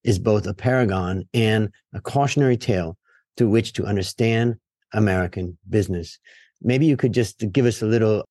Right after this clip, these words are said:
one little tidbit that will make everybody think, "I gotta get this." And I know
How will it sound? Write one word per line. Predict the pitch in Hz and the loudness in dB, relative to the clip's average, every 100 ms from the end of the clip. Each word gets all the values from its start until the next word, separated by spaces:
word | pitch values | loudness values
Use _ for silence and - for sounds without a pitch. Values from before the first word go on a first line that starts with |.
| - | -4
one | 127 139 | 0 2
little | 127 110 | 2 0
tidbit | - 143 110 104 - | 0 0 2 -2 -2
that | 104 | -4
will | 104 107 | -4 -2
make | 117 117 - - | 0 0 -2 -2
everybody | 131 123 117 107 | 0 2 2 0
think, | - 110 - _ - | 0 -4 -4 _ -6
"I | 131 | -2
gotta | 120 113 | 0 0
get | 120 110 | -2 -2
this." | 110 101 | -4 -2
And | 117 107 | -2 0
I | |
know | 113 120 123 | 2 2 0